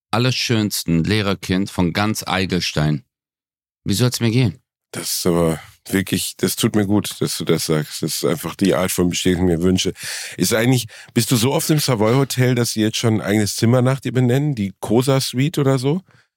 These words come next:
Speaker 2: Wo alles so klein ist, mit so kleinen Tassen und kleinen Stühlen und so einem kleinen Bett, so einem Kinderbett von Fisher-Price?
Speaker 1: Nee,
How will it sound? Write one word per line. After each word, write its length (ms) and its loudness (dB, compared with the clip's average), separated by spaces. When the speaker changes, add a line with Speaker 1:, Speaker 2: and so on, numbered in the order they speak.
Speaker 2:
Wo 100 -2
alles 240 2
so 100 0
klein 440 2
ist, 160 0
mit 120 0
so 120 -2
kleinen 340 2
Tassen 480 2
und 120 0
kleinen 340 2
Stühlen 500 0
und 100 -4
so 60 -14
einem 80 -14
kleinen 380 -2
Bett, 180 0
so 120 -8
einem 80 -4
Kinderbett 480 0
von 260 2
Fisher-Price? 680 -2
Speaker 1:
Nee, 300 2